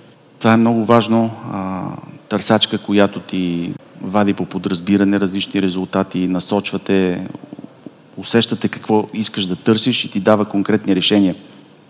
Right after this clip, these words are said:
Интеграцията с чат-бота я споменах. И другото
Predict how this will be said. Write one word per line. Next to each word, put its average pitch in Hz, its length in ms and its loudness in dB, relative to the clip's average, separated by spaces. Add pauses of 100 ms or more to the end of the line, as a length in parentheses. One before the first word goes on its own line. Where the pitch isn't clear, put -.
(720)
Интеграцията 110 640 2
с - 120 -2
чат-бота 104 560 2
я 92 220 2
споменах. 98 640 -2 (500)
И 120 140 2
другото 131 840 2